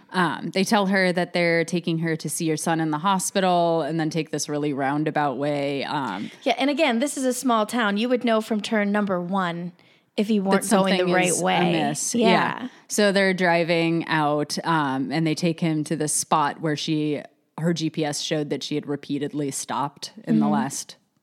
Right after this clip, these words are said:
Speaker 1: day or so.
Speaker 2: Six times in two hours, they said.
Speaker 1: Yeah.
Speaker 2: Which,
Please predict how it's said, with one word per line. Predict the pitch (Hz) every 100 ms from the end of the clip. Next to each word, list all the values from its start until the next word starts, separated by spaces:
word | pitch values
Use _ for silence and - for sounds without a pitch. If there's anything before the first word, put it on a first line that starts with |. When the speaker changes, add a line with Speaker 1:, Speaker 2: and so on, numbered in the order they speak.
| _ _ 151
Speaker 1:
day | 156 143 175 -
or | 208
so. | - 233
Speaker 2:
Six | 339 349
times | - 330 320 294
in | 269
two | - 285 277
hours, | 214 240 214 175 -
they | 143
said. | 175 156 143 - _ -
Speaker 1:
Yeah. | 208 175 - _ _ -
Speaker 2:
Which, | 269 254 -